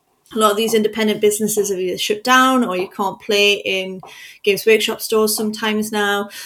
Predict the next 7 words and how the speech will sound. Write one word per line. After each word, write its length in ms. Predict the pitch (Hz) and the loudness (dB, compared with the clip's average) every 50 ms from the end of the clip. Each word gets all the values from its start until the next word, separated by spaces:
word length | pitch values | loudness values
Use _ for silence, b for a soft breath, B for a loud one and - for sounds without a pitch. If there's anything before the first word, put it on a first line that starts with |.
| B B | B B
So 280 | B - - 233 214 196 | B 2 4 4 4 4
it's 280 | - - 220 214 - | 2 0 -2 -2 -2
quite 240 | - - 262 262 - | -2 2 2 2 2
hard 520 | - - - - 226 226 240 254 262 262 262 - - | 0 -4 0 2 4 6 6 6 4 2 -2 -8 -12
to 80 | 247 | -12
find 420 | 233 - 233 220 220 220 220 220 - | -6 -4 0 0 0 0 -2 -4 -2
places 640 | - 220 208 202 208 - 214 202 202 - - - | 2 2 4 4 2 2 -2 -2 -2 -4 -8 -8